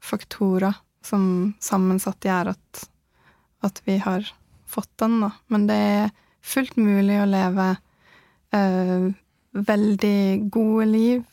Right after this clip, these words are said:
eh, få god symptomlindring, enten man ønsker å bruke medisiner, eller om man ønsker å ikke gjøre det. Eh, og, eh, det er, ja, igjen er det veldig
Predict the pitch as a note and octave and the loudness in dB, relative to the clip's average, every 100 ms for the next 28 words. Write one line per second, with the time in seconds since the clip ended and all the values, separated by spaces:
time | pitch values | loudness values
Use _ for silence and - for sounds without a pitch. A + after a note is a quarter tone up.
0 | - G#3+ G#3+ G3+ F#3+ F#3+ G3 A#3 _ _ | -8 -2 0 0 0 0 -2 -6 _ _
1 | _ - - - G3+ G3 F#3+ G3 G#3+ A#3+ | _ -20 -8 -2 2 2 2 0 -4 -8
2 | G3+ A3 A3+ A3+ - A3 - G3+ F#3+ F#3+ | 0 2 2 0 0 -2 0 0 2 2
3 | G3 F#3+ F#3+ G#3+ A3 G3 G3 G3+ G3 F#3+ | 2 2 2 2 2 2 0 0 2 2
4 | F#3+ F#3 F3+ - _ G3 F#3 - - F#3 | 0 0 -2 -6 _ -2 -2 -4 -8 -6
5 | F#3 G3 F#3 F3+ F3+ _ _ - F#3+ - | -4 -2 -2 -2 -6 _ _ -4 -4 0
6 | G3 G3 - A#3 A#3 A#3+ A#3+ C4 G#3 G3 | -2 -2 -2 0 2 2 0 -2 0 0
7 | G3+ G3 G3 G3 F#3+ G3 G3 - G3+ - | 2 2 2 2 2 0 -2 -4 -8 -4
8 | G3 F3 - G#3+ - G#3+ G3+ G3 G#3 A3 | -4 -4 -4 -4 -2 -2 -2 -2 -2 -2
9 | B3 _ - - - - - - _ A3 | -4 _ -20 -20 -20 -20 -20 -20 _ -2
10 | G#3 G3+ G3+ - - G#3 G3 G3+ - _ | 0 0 -2 -6 -4 -2 0 -4 -10 _
11 | _ _ - G#3+ - - - _ _ _ | _ _ -6 -6 -4 -8 -12 _ _ _
12 | _ _ _ G#3 G#3+ G3+ G#3 G3+ G3 G3 | _ _ _ -2 0 0 2 2 2 2
13 | G3+ - _ _ G#3+ G3 - A#3 A3 G3+ | 0 -4 _ _ -2 -2 0 0 2 2
14 | G3 G3 A3+ G#3+ G3+ G3+ | 2 0 0 0 0 0